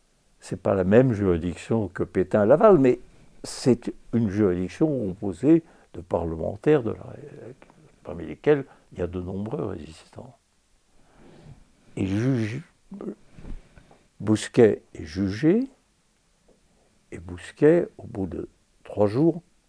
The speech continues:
dont on a le relevé intégral. Le procès Bousquet, euh, on, je le connais. Euh,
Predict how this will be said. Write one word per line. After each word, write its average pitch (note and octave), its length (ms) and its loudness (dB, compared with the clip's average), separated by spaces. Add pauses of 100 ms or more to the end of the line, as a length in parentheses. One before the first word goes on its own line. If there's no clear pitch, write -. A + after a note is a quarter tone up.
(920)
dont B2+ 460 -4 (240)
on F#2 180 -4
a D#3 160 4
le G2+ 180 -2 (540)
relevé C3 760 -2
intégral. A#2+ 520 -2 (200)
Le - 80 -20
procès - 380 -10
Bousquet, E2+ 400 0
euh, G2+ 360 4 (500)
on, A2 160 -12 (160)
je F2+ 60 -12
le E2+ 140 -12
connais. C3 480 4
Euh, - 300 -16